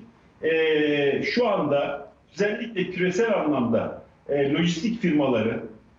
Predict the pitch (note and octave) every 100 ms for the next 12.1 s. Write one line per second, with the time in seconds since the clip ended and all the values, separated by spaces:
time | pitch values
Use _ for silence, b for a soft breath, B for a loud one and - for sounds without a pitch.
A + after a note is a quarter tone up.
0 | _ - F#3 F#3+ F#3+ G#3 G#3 - F#3 E3
1 | E3+ E3+ G3 E3+ F3+ D#3+ C#3 C#3 D3 E3+
2 | - F#3 G3+ A3 - G3 E3+ D#3 D#3+ D#3+
3 | G3+ F#3+ F3+ D3+ E3+ D#3+ E3 D#3 - F3
4 | E3+ F#3 F#3 F3+ E3+ D#3 F#3 - G3 E3+
5 | C3 F#3 - - - _ - D#3 D#3+ D#3
6 | C#3 D3 D#3+ F#3 F#3 A3 F3 - - -
7 | E3+ F#3 G#3 G#3 - - _ _ C3 D3
8 | E3+ F3+ F3+ F#3 F#3 G#3 - - F#3 D#3+
9 | D3+ E3+ G#3+ F#3 F3+ - - C#3 B2+ -
10 | E3 F#3 G3 - E3 C#3+ C3+ - - -
11 | - E3 A3+ A3 G#3 F#3+ F#3+ G#3 G#3 -